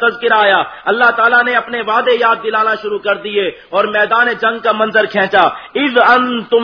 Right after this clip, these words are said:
بالعدوۃ الدنیا، وہ سورت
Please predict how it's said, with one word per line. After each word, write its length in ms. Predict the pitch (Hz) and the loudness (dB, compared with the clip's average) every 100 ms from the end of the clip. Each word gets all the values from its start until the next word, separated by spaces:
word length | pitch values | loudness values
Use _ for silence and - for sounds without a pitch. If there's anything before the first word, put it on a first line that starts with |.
| 226 | -2
بالعدوۃ 720 | 214 226 208 233 233 226 214 214 | -4 0 0 0 0 2 2 0
الدنیا، 500 | 156 196 202 196 185 160 123 - - 165 | -4 -4 -2 0 2 2 0 -8 -4 2
وہ 120 | 233 214 165 - - | 2 0 -6 -18 -12
سورت 420 | 247 277 262 - | -4 0 0 -2